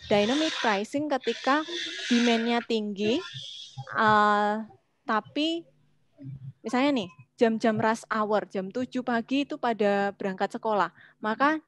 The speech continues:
harga satu kilometer di satu, eh, apps itu akan berubah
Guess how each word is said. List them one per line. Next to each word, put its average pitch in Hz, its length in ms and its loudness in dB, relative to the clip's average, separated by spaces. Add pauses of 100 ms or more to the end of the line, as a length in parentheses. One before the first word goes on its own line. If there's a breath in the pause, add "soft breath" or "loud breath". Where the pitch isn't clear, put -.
(340)
harga 226 640 4 (400)
satu 247 420 0
kilometer 240 720 0 (960 loud breath)
di 262 480 2 (320)
satu, 240 880 4
eh, 202 440 4 (200)
apps - 480 -4
itu 302 320 -4 (480)
akan 262 320 -2
berubah 226 380 0